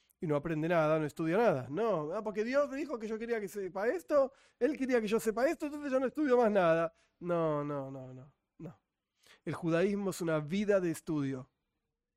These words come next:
No para nunca, no termina nunca.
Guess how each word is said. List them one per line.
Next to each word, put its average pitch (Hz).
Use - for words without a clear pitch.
No 175
para 196
nunca, 156
no 196
termina 214
nunca. 156